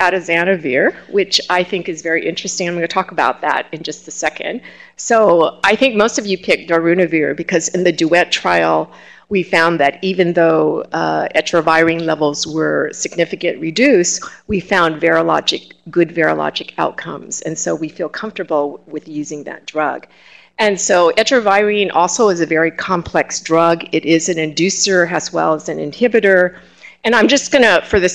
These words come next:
sake of time, since most of you got that, uh, we would not use etrovirine with a number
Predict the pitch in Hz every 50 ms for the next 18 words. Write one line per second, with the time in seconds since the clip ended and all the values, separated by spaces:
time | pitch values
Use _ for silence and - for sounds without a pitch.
0 | - 233 226 226 - 202 170 - - - - 214 208 196 156 127 - - - -
1 | 180 165 - 185 185 185 - - 220 170 180 165 - 175 185 214 - - 170 139
2 | 135 139 - - - - - - _ _ _ _ _ - 202 170 165 151 147 135
3 | - - - - 165 196 214 214 214 190 226 220 - - 185 185 175 180 175 180
4 | 208 240 262 - - 208 202 190 190 180 170 - - 170 170 - - 190 175 170
5 | 170 170 165 165 165 170 165 160 156 151 160 - 156 165 165 165 165 175 185 202
6 | 196 196 190